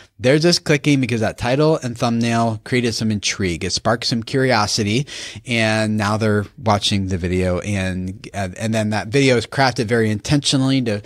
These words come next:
provide certain signals that make it easy for people to fall in love with the creator and the content and the brand and wanna watch more,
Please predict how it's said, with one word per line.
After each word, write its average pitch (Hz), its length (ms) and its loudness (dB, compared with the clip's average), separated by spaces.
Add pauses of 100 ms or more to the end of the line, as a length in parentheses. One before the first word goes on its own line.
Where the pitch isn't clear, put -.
(220)
provide 107 300 -2
certain 110 240 -2
signals 127 600 2
that 98 140 -2
make 104 200 -4
it 104 80 -4
easy 117 260 0
for 107 140 -4
people 107 260 -4
to 98 80 -4
fall 101 260 -2
in 104 80 -4
love 127 300 2
with 107 260 0 (280)
the 104 100 -8
creator 123 360 2
and 107 100 0
the 98 60 -4
content 120 420 -2
and 101 80 -2
the 95 40 -4
brand 117 400 0
and 101 160 -2
wanna 107 160 -4
watch 95 340 -6
more, 87 320 -10